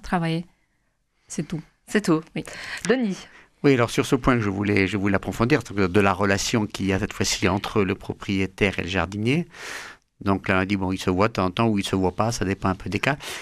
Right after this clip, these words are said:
Speaker 3: Mais est-ce qu'ils ont une relation contractuelle quand même ? Parce qu'il y a quelqu'un qui vient chez un autre, euh,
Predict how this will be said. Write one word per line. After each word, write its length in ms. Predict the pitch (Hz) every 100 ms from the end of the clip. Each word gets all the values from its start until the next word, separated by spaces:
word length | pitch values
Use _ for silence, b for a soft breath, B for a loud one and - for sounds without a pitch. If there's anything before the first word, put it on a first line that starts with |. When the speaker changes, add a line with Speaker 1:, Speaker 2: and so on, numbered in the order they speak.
| B B -
Speaker 3:
Mais 80 | 127
est-ce 100 | 127
qu'ils 160 | 156 156
ont 40 |
une 80 | 135
relation 380 | 117 117 - 127
contractuelle 760 | 131 120 120 - 120 104 92
quand 120 | -
même ? 100 | 90
Parce 140 | - -
qu'il 80 | 98
y 20 |
a 40 |
quelqu'un 280 | 98 101 110
qui 200 | - 98
vient 180 | 95 95
chez 240 | - -
un 160 | 90 120
autre, 400 | 147 175 - 110
euh, 180 | 104